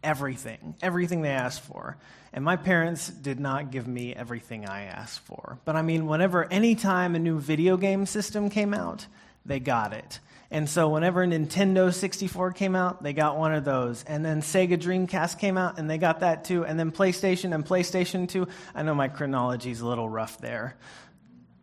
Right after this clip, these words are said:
But they got every single one. And, and I wanted that so badly. And my parents were like, "Yeah, you can absolutely have that. Just go out and buy it, and it's yours." But what do you say about people like that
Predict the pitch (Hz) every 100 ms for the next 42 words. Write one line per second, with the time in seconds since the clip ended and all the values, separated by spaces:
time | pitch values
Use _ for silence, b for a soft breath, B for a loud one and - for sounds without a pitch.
0 | _ - 151 151 202 202 175 185 196 202
1 | 202 - 208 196 185 170 185 165 120 123
2 | 160 180 175 175 190 180 214 214 233 240
3 | 202 175 - 214 202 196 202 185 170 160
4 | 175 165 156 151 196 202 202 185 185 220
5 | 190 208 196 175 175 175 202 175 170 180
6 | 160 143 143 151 160 165 170 165 170 165
7 | 139 139 147 135 135 151 151 143 175 190
8 | 69 57 - - B B B B B B
9 | - - - 170 220 302 269 - 143 131
10 | 120 117 - 135 107 85 - - - -